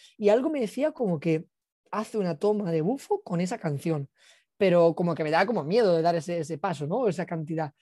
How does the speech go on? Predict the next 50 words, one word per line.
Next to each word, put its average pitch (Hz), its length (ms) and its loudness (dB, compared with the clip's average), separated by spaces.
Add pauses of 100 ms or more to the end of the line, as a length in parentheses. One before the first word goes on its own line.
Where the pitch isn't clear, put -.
(200)
Entonces 202 320 -2
sucedió 214 400 2
todo 240 160 2
esto 247 160 -4
con 254 100 0
el 247 100 -2
chamán, 294 360 -6
tuve 226 180 2
este 226 140 -6
enfado 277 420 -4
tal, 285 140 0
entonces 220 280 -2
tenía 214 220 2
como 226 160 -2
una 254 140 -4
rabia 294 320 -2
que 254 100 -2
me 196 80 -2
dijo, 165 400 -2
"Me 175 200 -2
voy 196 160 4
a 240 60 2
ir 220 80 4
a 196 40 0
la 175 100 -2
mitad 160 260 -2
del 220 140 0
bosque 180 400 -4
yo 196 140 2
solo 254 400 0
y 233 40 -4
voy 196 140 0
a 233 40 -2
hacer 233 200 -10
una 208 180 -4
toma 175 220 -2
fuerte, 180 540 0 (260)
yo 196 240 4
solo 269 300 -2
con 208 120 4
esa 196 160 2
canción, 151 540 -4
en 170 120 -2
mitad 165 200 2
del 208 80 8
bosque, 165 240 0
sin 156 160 -6
chamán 175 240 -2
ni 190 60 -2
nada". 156 240 -4